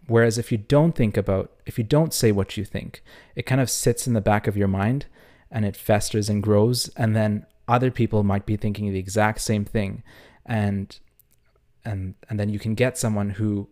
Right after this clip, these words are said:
can articulate that really well, perhaps a Donald Trump. And then you get some force, um, which can't really be stopped with speech and criticism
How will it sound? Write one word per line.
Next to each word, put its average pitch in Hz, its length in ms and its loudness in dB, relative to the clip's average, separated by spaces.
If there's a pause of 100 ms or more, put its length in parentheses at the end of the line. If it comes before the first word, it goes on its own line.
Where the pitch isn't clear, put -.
can 98 160 -8
articulate 113 640 0
that 98 260 -4
really 120 220 4
well, 98 420 -2 (220)
perhaps 107 460 -4
a 101 40 0
Donald 98 420 -2
Trump. 110 380 -4 (440)
And 107 200 0
then 120 160 4
you 107 120 -2
get - 500 -6
some 104 500 -6
force, - 680 -2 (220)
um, 104 380 -4
which - 180 -8
can't 139 260 -2
really 123 240 2
be 107 160 -2
stopped - 640 -4
with 107 320 -4
speech - 560 -4
and 107 160 -6
criticism 107 600 -2